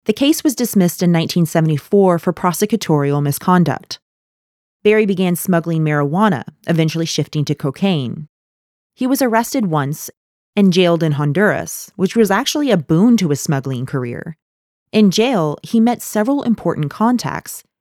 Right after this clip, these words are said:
and on the plane home, he met his first connection to the Medellin cartel. In nineteen eighty-three, Barry was indicted for drug-related charges.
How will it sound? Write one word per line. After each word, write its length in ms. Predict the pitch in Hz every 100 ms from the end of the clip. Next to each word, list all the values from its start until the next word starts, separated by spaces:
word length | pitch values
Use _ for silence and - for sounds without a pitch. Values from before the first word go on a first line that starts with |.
| _ -
and 120 | 185
on 120 | 170
the 40 | 160
plane 300 | - 143 131
home, 560 | 214 240 143 120 151 - _ _ _
he 100 | 262
met 160 | 247 240
his 120 | 226
first 320 | - 349 -
connection 540 | 226 156 135 - 139 139
to 100 | 196
the 80 |
Medellin 480 | 196 147 135 131 135
cartel. 640 | 131 135 - 165 131 151 - _ _ _ _ _ _ _ _ _ _ _ -
In 120 | 240
nineteen 400 | 262 403 359 294
eighty-three, 680 | 202 185 - 175 180 147 -
Barry 300 | 151 214 285
was 180 | 320 339
indicted 460 | 262 160 143 147
for 100 | 143
drug-related 640 | 170 156 147 147 135 127 123
charges. 760 | - 185 175 - - - -